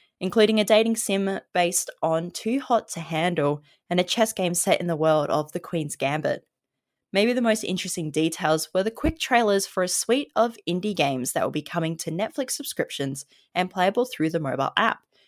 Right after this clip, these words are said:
including Spiritfarer, Raji and Ancient Epic, and three Devolver Digital games, including Reigns Three Kingdoms and Terra Nil, as well as a brand new title from the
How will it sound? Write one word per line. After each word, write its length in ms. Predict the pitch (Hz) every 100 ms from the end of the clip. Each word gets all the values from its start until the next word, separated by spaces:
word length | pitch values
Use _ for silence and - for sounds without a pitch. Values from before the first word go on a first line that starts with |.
| _ _
including 360 | 170 160 170 175
Spiritfarer, 760 | - 175 196 240 220 226 311 - _ _ _ -
Raji 440 | 170 208 233 233
and 200 | - 175
Ancient 340 | 170 160 170 -
Epic, 460 | 175 254 269 - _ _ _ -
and 140 | 233
three 340 | - 247 294
Devolver 480 | 339 339 220 214 208
Digital 360 | 170 165 185 175
games, 440 | 165 147 151 156
including 480 | - 156 165 160 156
Reigns 360 | 165 190 247 -
Three 180 | 240
Kingdoms 480 | 226 165 147 156 143
and 180 | - 180
Terra 280 | - 143 147
Nil, 400 | 170 247 208 190 _ _ _ _ _ _ -
as 160 | 196 196
well 140 | 196
as 100 | 202
a 40 |
brand 340 | 170 196 220 233
new 100 | 226
title 340 | - 190 185
from 240 | 180 175 165
the 140 | 151